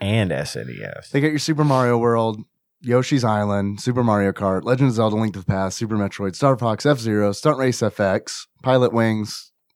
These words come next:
Speaker 2: Kirby's Dream Land three, Kirby's Dream Course. Um, yeah, <laughs> so maybe that's why, <laughs> maybe that's why we're now getting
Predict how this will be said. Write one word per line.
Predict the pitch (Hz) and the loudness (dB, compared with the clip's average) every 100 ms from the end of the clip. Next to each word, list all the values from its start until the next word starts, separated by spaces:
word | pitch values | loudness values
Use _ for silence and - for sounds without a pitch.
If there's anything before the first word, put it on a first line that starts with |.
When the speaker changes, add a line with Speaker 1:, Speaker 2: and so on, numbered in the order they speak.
| _ _ - | _ _ 0
Speaker 2:
Kirby's | 180 160 | 4 4
Dream | 139 139 | 4 4
Land | 131 120 | 4 2
three, | 120 120 | 0 -2
Kirby's | - 123 113 | 0 -2 -2
Dream | 113 107 | -2 -2
Course. | 107 107 104 - - _ _ _ _ _ _ _ _ _ | -2 -2 -2 -4 -12 _ _ _ _ _ _ _ _ _
Um, | 110 107 104 107 107 107 107 101 - _ _ _ | 0 0 0 0 -2 -2 -4 -8 -14 _ _ _
yeah, | 147 220 190 - 107 | 0 0 0 -4 -12
<laughs> | 104 | -14
so | - 156 | -2 2
maybe | 147 165 170 | 4 4 2
that's | 214 185 - | 2 2 2
why, | 151 156 208 196 180 | 2 4 2 0 0
<laughs> | 180 | 0
maybe | 202 185 | 2 2
that's | 190 185 | 0 -2
why | 170 180 | -2 -2
we're | 175 175 170 | 0 0 -2
now | 190 185 | -4 -4
getting | 165 165 151 | -2 0 0